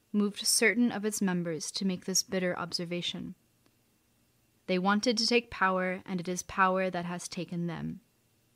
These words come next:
As for the citizens' movements that decided to squat power by taking possession of the Barcelona mayor's office,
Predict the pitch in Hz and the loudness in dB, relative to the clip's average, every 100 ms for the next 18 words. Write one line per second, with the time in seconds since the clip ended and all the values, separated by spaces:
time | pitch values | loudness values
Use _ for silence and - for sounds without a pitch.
0 | _ _ _ _ _ _ _ - 214 226 | _ _ _ _ _ _ _ 2 4 6
1 | - 240 233 - 254 - 202 185 180 175 | 4 4 6 8 8 6 4 2 0 -2
2 | 170 175 170 - - - 196 - 185 180 | -2 -4 -2 -4 -4 -6 -2 -2 -2 -4
3 | - 185 170 - - 196 185 - - 202 | -6 -4 2 2 4 0 -2 -4 2 2
4 | 185 175 196 - 185 - 190 185 180 190 | 2 -2 -6 -8 -6 -4 -4 -4 -6 -4
5 | 185 180 - 190 170 175 180 175 196 180 | -2 0 0 0 -2 -2 0 0 -2 0
6 | 175 180 190 196 196 - 165 175 175 - | 0 0 2 2 0 -2 -6 -8 -6 -6
7 | - | -6